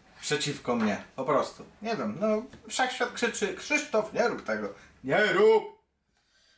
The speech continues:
Ale ja to robię. Uparłem się. Już teraz widzę, widzę w tym jakiś znak. Widzę w tym jakiś znak, że wszystko krzyczy „nie”,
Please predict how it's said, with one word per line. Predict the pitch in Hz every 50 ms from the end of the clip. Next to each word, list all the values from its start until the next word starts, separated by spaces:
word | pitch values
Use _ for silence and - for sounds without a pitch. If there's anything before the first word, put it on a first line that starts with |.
| _ -
Ale | 107 113 127 127
ja | 123
to | - 135 139
robię. | 139 117 104 - - - - - - - - - - - _ _ _ _ -
Uparłem | 139 - 135 123 113 110 101 101 -
się. | - 117
Już | 113 -
teraz | - - - 135 131 - - -
widzę, | 113 113 117 127 156 180 180 165 151 151 160 185 226 220 - - _ _ _ _ _ _ _ -
widzę | 143 123 123 123 127 151 165 180 196 175
w | - -
tym | 175 160
jakiś | 151 147 139 - 143 127 123
znak. | - 123 120 101 90 - - - -
Widzę | 101 101 104 113 127 139 147 156
w | 147 -
tym | - 147
jakiś | 139 135 135 - 139 123
znak, | 123 127 123 107 98 - 202
że | 202 208 214 220 214 - - - - - - - - - _ _ _ _ _ _ _ _ _ _ _ _ _ _ _ _
wszystko | - - - - 160 - - 151 135
krzyczy | - - 139 - - 123 120
„nie”, | 131 156 180 208 214 -